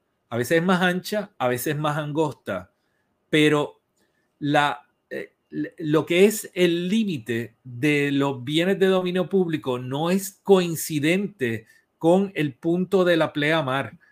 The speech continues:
es más tierra adentro, casi siempre. Yo,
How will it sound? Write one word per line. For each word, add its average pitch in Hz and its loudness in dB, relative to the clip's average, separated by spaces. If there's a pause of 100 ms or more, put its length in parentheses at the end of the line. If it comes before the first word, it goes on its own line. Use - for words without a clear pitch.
(400)
es 165 -2
más 170 -2 (100)
tierra 165 0
adentro, 135 -4
casi 147 -2
siempre. 120 -6 (480)
Yo, 139 0